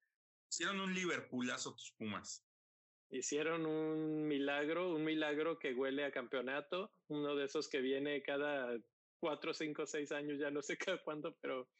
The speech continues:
Speaker 2: pero ahí están, ahí están. Entonces, eh, la próxima vez que platiquemos tendremos campeón en México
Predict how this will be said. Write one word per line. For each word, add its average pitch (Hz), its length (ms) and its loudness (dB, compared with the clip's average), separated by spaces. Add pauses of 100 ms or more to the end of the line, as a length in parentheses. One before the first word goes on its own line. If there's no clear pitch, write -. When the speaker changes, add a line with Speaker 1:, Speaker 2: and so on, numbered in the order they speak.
(540)
Speaker 2:
pero 139 240 2
ahí 147 160 2
están, 175 380 0
ahí 180 140 2
están. 175 360 -2
Entonces, 165 680 -2
eh, 123 640 0
la 143 200 -2
próxima 180 540 0
vez 165 180 0
que 180 100 -2
platiquemos 165 800 0
tendremos 143 460 0
campeón 143 360 0
en 151 140 2
México 196 540 -2